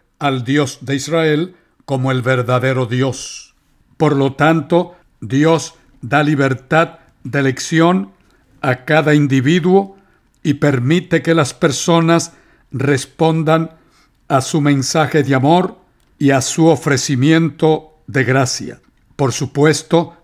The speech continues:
Él no obliga a los seres humanos a serle obedientes o desobedientes, de manera que cuando su carácter quedó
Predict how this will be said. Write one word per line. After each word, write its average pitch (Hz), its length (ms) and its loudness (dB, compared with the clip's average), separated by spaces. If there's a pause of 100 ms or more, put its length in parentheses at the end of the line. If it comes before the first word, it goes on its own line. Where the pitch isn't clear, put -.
(100)
Él 147 260 2
no 156 140 4
obliga 160 720 0 (120)
a 135 100 -2
los 131 160 -2
seres 139 340 0
humanos 170 580 0 (540)
a 135 120 -2
serle 151 720 0 (140)
obedientes 147 920 -2 (380)
o 147 180 0
desobedientes, 135 1200 -2 (560)
de 120 160 -2
manera 147 440 2
que 143 180 -4
cuando 135 380 0
su 131 240 -6
carácter 151 640 -2
quedó 147 540 -2